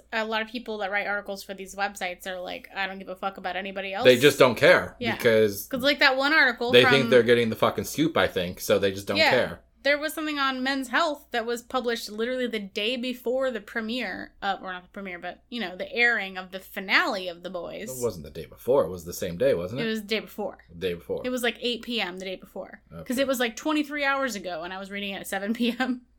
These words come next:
Speaker 2: Uh-huh.
Speaker 1: So whatever it was, it was, like,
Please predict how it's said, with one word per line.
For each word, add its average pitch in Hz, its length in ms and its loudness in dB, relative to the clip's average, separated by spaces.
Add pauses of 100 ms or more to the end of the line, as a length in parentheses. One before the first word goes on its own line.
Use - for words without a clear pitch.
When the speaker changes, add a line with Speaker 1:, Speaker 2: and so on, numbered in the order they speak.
Speaker 2:
Uh-huh. 95 280 -4 (280)
Speaker 1:
So 202 600 0 (160)
whatever 220 400 -2
it 214 60 -8
was, 208 220 0
it - 100 -18
was, 196 120 -10
like, 202 180 -6